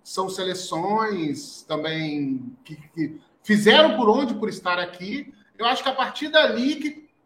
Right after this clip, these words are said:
a, a coisa pra eles começou a, a, a funcionar nesse sentido.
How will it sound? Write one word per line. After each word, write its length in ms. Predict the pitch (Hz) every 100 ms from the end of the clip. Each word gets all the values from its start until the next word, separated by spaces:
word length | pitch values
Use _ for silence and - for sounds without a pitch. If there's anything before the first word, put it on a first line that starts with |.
| _ _ -
a, 220 | 208 202
a 40 | 208
coisa 240 | 247 269 269
pra 180 | 247
eles 420 | 214 240 262 - - _ _
começou 520 | - 240 240 247 247
a, 160 | 262 240
a, 400 | 220 214 185 - _ -
a 80 | 240
funcionar 360 | 233 226 220
nesse 220 | 233 233
sentido. 560 | - 262 214 202 147 143